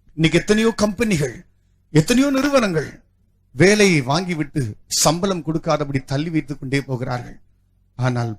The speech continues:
பாவம் என்கிற கம்பெனியும் நிச்சயமாக தன்னுடைய சம்பளமாகிய மரணத்தை கொடுக்க தவறுவதே இல்லை. அது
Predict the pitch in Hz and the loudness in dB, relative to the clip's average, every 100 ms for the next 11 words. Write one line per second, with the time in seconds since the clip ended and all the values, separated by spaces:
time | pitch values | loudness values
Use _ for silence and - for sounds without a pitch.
0 | _ 127 120 147 143 131 120 113 110 117 | _ -2 -2 0 -4 -4 -6 -10 -10 -10
1 | 113 131 120 117 - _ _ _ _ 151 | -10 -6 -4 -6 -10 _ _ _ _ 0
2 | 113 117 131 - 202 196 185 180 175 - | 4 4 2 -2 0 0 0 -2 -4 -6
3 | 135 127 - 131 139 143 131 113 110 110 | -6 -2 -2 -2 -4 -4 -4 -8 -8 -8
4 | 123 135 - 113 107 _ _ _ - 131 | -6 -8 -8 -16 -18 _ _ _ -6 -4
5 | 139 131 - 110 135 143 139 143 139 - | -4 -6 -4 0 2 2 2 2 2 -4
6 | - - _ _ _ _ _ - 117 | -14 -16 _ _ _ _ _ -10 -8